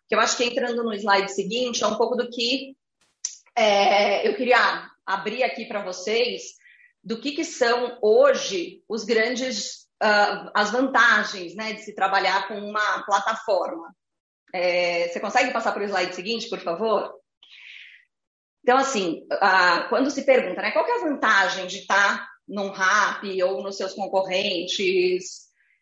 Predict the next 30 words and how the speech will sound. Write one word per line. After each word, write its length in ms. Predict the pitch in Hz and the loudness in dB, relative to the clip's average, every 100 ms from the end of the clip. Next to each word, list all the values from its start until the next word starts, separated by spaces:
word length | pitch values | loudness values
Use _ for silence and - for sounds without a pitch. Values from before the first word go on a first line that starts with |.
| _ | _
é, 920 | 202 196 196 190 185 185 185 180 180 - | 4 6 6 4 4 2 6 6 6 4
pensem 360 | 247 - 320 | 2 0 -4
nessas 460 | 302 330 277 - - | -4 -6 -6 -8 -2
cinco, 600 | 269 294 285 302 302 - | 0 0 0 0 0 2
nesses 280 | 247 254 254 | 0 0 -4
cinco 280 | 269 277 277 | -2 0 2
grandes 420 | 233 226 233 208 | 4 4 0 2
benefícios. 800 | 226 233 - 208 165 - 170 170 | 2 2 -2 -6 -6 -4 -4 2
E 40 | |
aí 140 | 190 214 | 4 4
aqui 160 | 208 | 2
eu 60 | 214 | 0
tô 100 | 214 | 0
falando 260 | 220 220 | 0 0
pros 200 | 208 226 | 0 0
parceiros, 600 | - 233 - 185 165 - | 2 0 2 0 0 -4
tá? 200 | - 185 180 | -4 -4 -4
Tô 80 | |
falando 300 | - 185 185 | 0 0 0
pra 160 | 185 190 | 0 0
quem 320 | 226 262 311 - _ _ _ | 2 2 0 -4 _ _ _
tem 320 | 214 185 170 | 4 4 0
um 80 | 202 | -4
restaurante, 680 | 185 - 180 208 220 208 190 | -4 -2 0 2 0 -2 -6
uma 140 | 180 | 0
loja, 340 | 190 202 185 | 4 6 4
um 40 | 180 | -2
supermercado, 760 | - 170 - 226 196 185 170 | -10 -12 -8 2 4 4 0
uma 160 | 180 175 | -8 -10
farmácia. 680 | 170 180 196 220 233 262 | -8 -2 0 -2 0 0